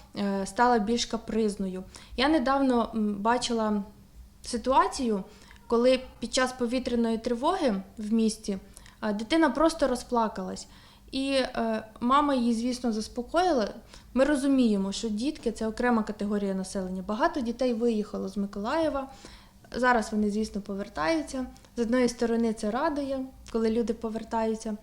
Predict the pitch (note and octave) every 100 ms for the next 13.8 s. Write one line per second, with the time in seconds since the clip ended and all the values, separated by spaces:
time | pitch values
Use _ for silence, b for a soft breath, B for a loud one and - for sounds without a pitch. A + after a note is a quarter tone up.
0 | B B B A3 G#3+ D#4 D#4+ D#4 C#4 B3
1 | A#3+ G#3+ A3+ B3+ D4 C4 A#3+ - - A3
2 | A3 A3 B - - A#3+ A#3 C4 B3 A3+
3 | A3 A3 A3 G#3+ G3+ G3+ G3+ D4 D#4+ C#4+
4 | G3+ G#3 G#3 C4 - A#3 A#3 G3+ A3+ A3
5 | G3+ G3+ A#3+ - A#3+ A3 G#3+ A3 F#3+ F#3
6 | F#3+ G3+ - B B B - - - F4+
7 | G#4+ D#4 - G#3+ A#3 C#4 C4+ B3 A#3 A3
8 | A#3+ A#3 A3 A#3+ F4+ D#4 G3+ G3+ - B
9 | B B - G3+ G3+ G#3+ B3 D#4 D#4 D4+
10 | C4 C4 C4+ B3+ G#3+ G3+ G#3+ G#3 B3 E4
11 | A4 - B B B B3 A#3+ C#4+ E4+ E4
12 | B3+ B3 B3 C4 A#3+ A3+ B3 F4 - C4+
13 | A#3+ G#3 G#3+ G#3+ G#3 F#3+ G3